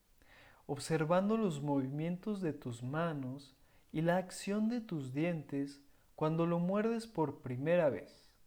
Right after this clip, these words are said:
Comienza a masticar tu bocado. Observa cada detalle al masticar, los músculos de tu mandíbula, el trabajo de tu lengua,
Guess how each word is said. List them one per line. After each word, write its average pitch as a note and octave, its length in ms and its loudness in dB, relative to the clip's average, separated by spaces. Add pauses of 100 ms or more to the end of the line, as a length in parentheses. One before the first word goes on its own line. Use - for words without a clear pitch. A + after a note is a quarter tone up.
(4000)
Comienza F3+ 580 0
a G3+ 60 2
masticar D3 580 -2
tu F#3+ 180 -2
bocado. C#3 640 0 (640)
Observa F#3+ 600 0
cada G3+ 300 0
detalle D#3+ 640 0
al C#3 120 0
masticar, B2+ 760 -2 (720)
los C#3+ 240 0
músculos F#3 500 4
de C#3+ 120 2
tu C#3 160 -4
mandíbula, C#3 960 0 (460)
el C#3 180 0
trabajo C#3+ 520 6
de B2+ 60 -2
tu A#2+ 180 -8
lengua, D3 800 -2